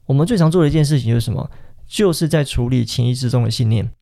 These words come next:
好，那这些信念呢，其实就是由过去的所见、所闻、所理解所形成的一种解读，哦，或者是诠释的方法。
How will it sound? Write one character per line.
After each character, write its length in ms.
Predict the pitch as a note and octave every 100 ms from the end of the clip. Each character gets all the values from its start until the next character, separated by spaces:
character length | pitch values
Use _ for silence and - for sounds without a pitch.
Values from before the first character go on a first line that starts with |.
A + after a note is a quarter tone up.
| _
好， 80 | -
那 80 | F3+
这 120 | A#3
些 60 |
信 180 | A3+ A#3
念 160 | A3 F3+
呢， 140 | D#3+
其 120 | D3
实 140 | E3 C3
就 100 | D#3
是 140 | C#3+
由 100 | B2+
过 240 | B2 E3+ C3
去 240 | - C#3
的 220 | A#2 A2 - - -
所 300 | - B2 A#2
见、 360 | E3 C3+ A2
所 280 | A2 B2 A2+
闻、 340 | A2+ A#2 A#2+ B2+
所 280 | - A2+
理 320 | A2 A#2+ C#3 G#3
解 340 | - A2 - - -
所 200 | - C#3
形 200 | D3 F3+
成 180 | D#3+ C#3+
的 100 | C3
一 120 | D#3+
种 540 | - C3 G#2 F#2 G2+ - - -
解 260 | D3 B2+
读， 380 | B2 B2 B2+ F3+ - _
哦， 120 | D3+
或 120 | B2+ C#3+
者 80 | A#2+
是 160 | C3+
诠 320 | A#2+ - B2 C#3+
释 160 | F3
的 120 | C3
方 240 | A2+ A2+ B2+
法。 200 | -